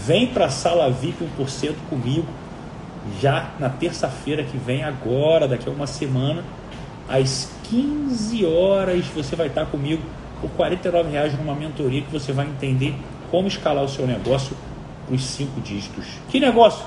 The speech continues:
Eu nem tenho, Diego. Pois é, que tal começar um e já faturar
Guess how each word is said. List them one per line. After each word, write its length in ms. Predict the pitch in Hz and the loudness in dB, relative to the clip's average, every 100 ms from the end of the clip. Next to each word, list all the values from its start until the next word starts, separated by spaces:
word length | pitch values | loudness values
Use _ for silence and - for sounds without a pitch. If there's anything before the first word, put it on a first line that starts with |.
| - | -4
Eu 80 | 196 | 2
nem 180 | 240 262 | 4 8
tenho, 240 | - 262 | 8 8
Diego. 300 | 190 165 131 - - - | 6 4 4 2 -10 -6
Pois 240 | 190 165 120 | 0 2 4
é, 160 | 135 135 - | 2 0 -2
que 80 | 196 | 0
tal 200 | 175 165 | 2 2
começar 360 | 147 139 131 123 | 0 -4 -2 -2
um 160 | 120 117 - - | -2 -4 -10 -6
e 60 | 135 | 2
já 120 | 135 | 2
faturar 580 | - 127 131 110 123 | 4 2 2 2 2